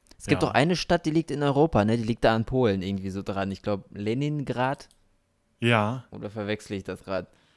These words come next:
Speaker 1: Ich gucke mal kurz.
Speaker 2: <laughs> Alle am Googeln,
Speaker 1: Son-,
Speaker 2: ja.
Speaker 1: sonst würde ich drei Wochen in Australien, das reicht, glaub ich, auch.
Speaker 2: Ja.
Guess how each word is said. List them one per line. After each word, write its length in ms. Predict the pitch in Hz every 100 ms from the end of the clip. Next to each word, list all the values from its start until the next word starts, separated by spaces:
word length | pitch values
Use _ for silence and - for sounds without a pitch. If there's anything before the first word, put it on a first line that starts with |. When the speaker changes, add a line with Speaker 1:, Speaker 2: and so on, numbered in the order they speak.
| _ _ _ _ _ _ _
Speaker 1:
Ich 120 | -
gucke 200 | - 98
mal 160 | 95 92
kurz. 380 | 92 92 - - - - - - _ _ - - - -
Speaker 2:
<laughs> 380 | - 120 - 113
Alle 140 | 101
am 140 | 104
Googeln, 320 | 95 110 107 107
Speaker 1:
Son-, 160 | 123
Speaker 2:
ja. 60 | - - - - - -
Speaker 1:
sonst 240 | 123 131
würde 180 | 131 131
ich 80 | 117
drei 260 | 113 123
Wochen 200 | 123 131
in 80 | 107
Australien, 520 | 98 - 127 147 151 127
das 200 | 104 113
reicht, 180 | 110
glaub 140 | 110 95
ich, 140 | 92
auch. 420 | 107 135 151 - - _ _ _ -
Speaker 2:
Ja. 240 | 110 101